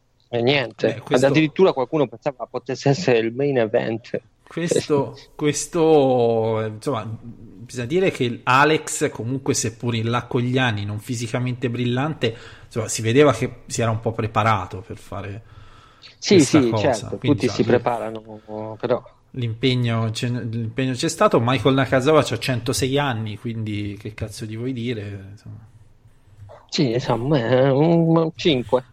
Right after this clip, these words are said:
Speaker 2: Eh,
Speaker 1: Meh.
Speaker 2: eh, vabbè. Ehm, e quindi questo, questo era il pre-show che, vabbè, diciamo, in sintesi, vi vedete il primo match e il resto passate subito al,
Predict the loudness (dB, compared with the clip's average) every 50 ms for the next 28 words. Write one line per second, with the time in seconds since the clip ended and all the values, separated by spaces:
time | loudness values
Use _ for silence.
0 | -20 -20 -14 -10 -10 -10 -8 -4 -2 0 0 0 0 -4 -6 -14 -20 -14 -10 -10
1 | -10 -10 -12 -16 _ -10 -8 -8 -8 -10 -14 _ _ -16 -16 -16 -16 -18 -18 -18
2 | -18 -20 -20 -20 -20 -20 -6 -2 0 0 2 0 -2 -4 -4 -2 -2 -4 -4 -4
3 | -2 -4 -2 -2 -2 -2 -2 -2 0 0 -2 -2 0 0 -2 -2 -2 -2 -4 -4
4 | -2 -2 0 0 -2 -2 -4 -4 -4 -4 -4 -4 -4 -2 0 2 2 2 0 -2
5 | -6 -6 -6 -6 -6 -8 -12 _ _ _ -20 -20 -20 -20 -20 -20 -20 -20 -20 -16
6 | -10 -8 -8 -8 -8 -10 -14 -20 -20 -20 -20 -20 -20 -20 -20 -20 -20 -20 -20 -20
7 | -20 -20 -20 -18 -14 -12 -10 -6 -4 -2 -2 -2 -4 -8 -10 -12 -16 -18 -20 -16
8 | -12 -10 -8 -8 -6 -6 -6 -6 -6 -8 -8 -8 -8 -6 -8 -10 -10 -12 -16 -20
9 | _ _ -20 -20 -20 -18 -14 -12 -10 -6 -4 -4 -2 -2 -2 -4 -4 -6 -6 -4
10 | -2 -2 0 -2 -2 -2 -2 -2 -4 -6 -8 -6 -4 -4 -4 -4 -6 -8 -12 -12
11 | -10 -10 -10 -10 -10 -10 -8 -8 -6 -6 -6 -6 -8 -10 -10 -10 -8 -8 -8 -10
12 | -12 -14 -14 -14 -12 -12 -12 -10 -10 -10 -10 -10 -10 -10 -12 -12 -12 -12 -14 -16